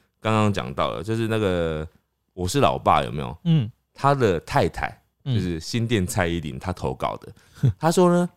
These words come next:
Speaker 1: 他的一次约，约会呢，见网友的约会呢，就是认识我老公，然后直接结婚。
Speaker 2: 啊，啊，所以他们是网友见面的啊？
Speaker 1: 很酷欸。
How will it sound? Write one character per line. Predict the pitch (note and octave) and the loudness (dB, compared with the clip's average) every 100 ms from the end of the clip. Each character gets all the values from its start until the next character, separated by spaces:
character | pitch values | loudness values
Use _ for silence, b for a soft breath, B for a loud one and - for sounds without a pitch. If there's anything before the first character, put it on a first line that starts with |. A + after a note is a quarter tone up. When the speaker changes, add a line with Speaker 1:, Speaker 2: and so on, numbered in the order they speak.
| _ | _
Speaker 1:
他 | - D#3 D#3+ | -2 2 4
的 | D3 G2+ | 2 0
一 | A2 | -2
次 | G2 - D3 A2+ F#2 _ - | -8 -6 -2 -2 -2 _ -20
约， | G#2+ - _ _ _ | -20 -20 _ _ _
约 | B2+ A#2+ A#2 | -2 2 2
会 | C#3 G#2+ D#2+ | 4 4 2
呢， | D2 C#2+ F2+ - | -2 -6 -10 -10
见 | - B2+ | 0 2
网 | F2 E2 | 2 0
友 | F2+ D2+ | 0 -2
的 | D#2+ | -2
约 | F2 E2 | -2 -2
会 | G2+ D2+ | -4 -4
呢， | C#2 | -6
就 | E2+ | -6
是 | F2+ E2 - B | -6 -6 -10 B
认 | F3 B2 | 2 2
识 | A2 A2+ | 2 0
我 | E2 E2+ | -2 0
老 | C#2+ - | -2 -4
公， | D2 D2 | -8 -6
然 | D2+ | -4
后 | F2 | -4
直 | - C#2+ | -6 -8
接 | - | -6
结 | D3 C2+ A1+ | -6 -8 -10
婚。 | - C2+ D#3+ | -10 -6 -4
Speaker 2:
啊， | |
啊， | E3+ | -4
所 | - A3 | 0 2
以 | |
他 | G#3+ | 2
们 | G3+ | 2
是 | F#3 - | 0 -4
网 | C3 C3+ | -2 2
友 | E3+ B2 | 4 2
见 | G#2 D3 | 0 0
面 | C3+ A#2 | 0 0
的 | G2 | 2
啊？ | |
Speaker 1:
很 | A#2 | 0
酷 | - G#3+ F3+ | 4 6 8
欸。 | G#2+ D#2+ | 8 4